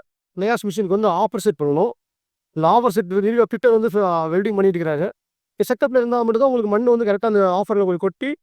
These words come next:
அதுக்கப்புறம் உங்களுக்கு டைக்கு பே-, கனெக்ட் ஆகும். இப்ப எலக்ட்ரிக்கல் பேனல் போர்டு ஒர்க்கும் போயிட்டு இருக்கு. எலக்ட்ரீஷியன் வந்து பண்ணிட்டு இருக்கிறாரு. So, இவர் ஒர்க் எல்லாம் முடிஞ்சதுக்கப்புறம் உங்களுக்கு நாங்க எல்லாம் கம்ப்ளீட்டா உங்களுக்கு டெமோ கொடுத்துருவோம்.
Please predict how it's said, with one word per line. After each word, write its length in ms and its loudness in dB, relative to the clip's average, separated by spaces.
அதுக்கப்புறம் 320 4
உங்களுக்கு 220 2
டைக்கு 300 2
பே-, 180 2
கனெக்ட் 280 -4
ஆகும். 220 -4
இப்ப 160 0
எலக்ட்ரிக்கல் 480 2
பேனல் 300 4
போர்டு 160 4
ஒர்க்கும் 240 -2
போயிட்டு 200 0
இருக்கு. 180 -6
எலக்ட்ரீஷியன் 460 2
வந்து 160 -2
பண்ணிட்டு 240 2
இருக்கிறாரு. 280 0
So, 160 0
இவர் 240 4
ஒர்க் 240 0
எல்லாம் 200 2
முடிஞ்சதுக்கப்புறம் 500 2
உங்களுக்கு 240 2
நாங்க 200 -2
எல்லாம் 320 -4
கம்ப்ளீட்டா 420 0
உங்களுக்கு 240 0
டெமோ 160 2
கொடுத்துருவோம். 420 -2